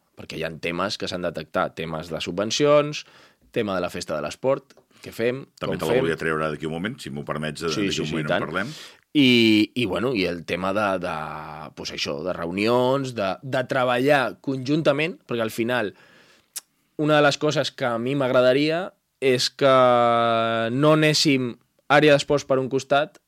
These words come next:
Speaker 1: i cada club pel seu costat. O sigui, a, a mi m'agradaria, eh, a lo millor és molt utòpic, eh? Però m'agradaria que si es treballen o si es fan coses que al final són pel poble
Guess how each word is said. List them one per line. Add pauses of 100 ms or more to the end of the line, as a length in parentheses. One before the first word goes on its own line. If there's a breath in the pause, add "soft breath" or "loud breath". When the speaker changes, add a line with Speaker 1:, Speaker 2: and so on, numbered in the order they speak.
(240)
Speaker 1:
i
cada
club
pel
seu
costat.
O
sigui,
a, (360)
a
mi
m'agradaria, (340)
eh,
a
lo
millor
és
molt
utòpic,
eh? (460 loud breath)
Però
m'agradaria
que
si
es
treballen
o
si
es
fan
coses (420 soft breath)
que
al
final
són
pel
poble